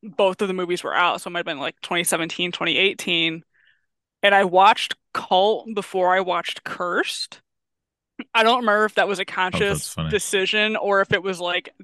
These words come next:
Speaker 1: that was what the family video had, so I rented that one first.
Speaker 2: Right.
Speaker 1: And, like, it kind of worked in a sense of watching a movie and then watching a prequel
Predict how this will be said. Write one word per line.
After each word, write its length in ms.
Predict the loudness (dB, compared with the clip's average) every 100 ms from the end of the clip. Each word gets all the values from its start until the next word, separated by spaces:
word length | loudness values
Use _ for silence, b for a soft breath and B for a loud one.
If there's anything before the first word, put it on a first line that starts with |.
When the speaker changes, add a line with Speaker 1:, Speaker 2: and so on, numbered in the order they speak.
| 0
Speaker 1:
that 180 | 0 0
was 240 | -4 -2
what 340 | -2 0 -2 -4 _ -20 -6
the 260 | 0 2 0
family 420 | -2 0 0 0 -4
video 360 | -4 -2 -2
had, 300 | 0 0 0
so 100 | -2
I 80 | -4
rented 280 | -4 -8 -4
that 160 | -4 -4
one 140 | -8
first. 680 | -6 -6 -2 -2 -4 -16 -20 b b -2
Speaker 2:
Right. 500 | 0 2 2 0 -4 -10 _ _ _ -2
Speaker 1:
And, 220 | 0 2
like, 300 | 2 0 -4 -20 _ _ _ 2
it 180 | 2 2 _ -10
kind 520 | -4 0 2 2 0
of 140 | -2
worked 840 | -2 -2 -2 -4 -10 -14 -12 -12 -12 -14 _
in 140 | -2 -2
a 60 |
sense 600 | 0 2 2 0 -2 -4 -4 -2
of 840 | 2 2 2 0 -2 -6 -10 -14 -14
watching 480 | -4 2 2 2 -2
a 40 |
movie 320 | -4 -4 -4 -2
and 100 | -4
then 120 | -2
watching 340 | -2 -2 -8
a 80 | -14
prequel 720 | -12 -8 -6 0 2 4 2